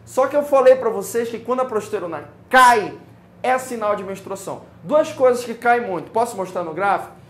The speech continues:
Se ele mostra o L H alto, o que o L H alto mostra?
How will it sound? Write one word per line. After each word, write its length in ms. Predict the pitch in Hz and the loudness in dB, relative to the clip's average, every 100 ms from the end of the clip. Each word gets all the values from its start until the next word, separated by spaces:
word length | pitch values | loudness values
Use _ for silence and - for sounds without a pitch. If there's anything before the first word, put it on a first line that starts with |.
| - - | -20 -20
Se 160 | - 240 | -4 -4
ele 120 | 294 | 0
mostra 340 | 294 302 302 | 2 0 4
o 40 | 294 | 4
L 140 | 277 | 6
H 480 | 269 220 254 254 - | 4 4 4 4 4
alto, 600 | 247 240 214 180 160 151 | 8 8 8 4 -4 -8
o 100 | 170 | -10
que 140 | 175 285 | -8 2
o 80 | 294 | 4
L 140 | 269 | 6
H 340 | 226 226 240 220 | 4 4 2 4
alto 400 | 220 220 220 214 | 2 2 -4 -4
mostra? 440 | 190 165 135 | -2 0 -2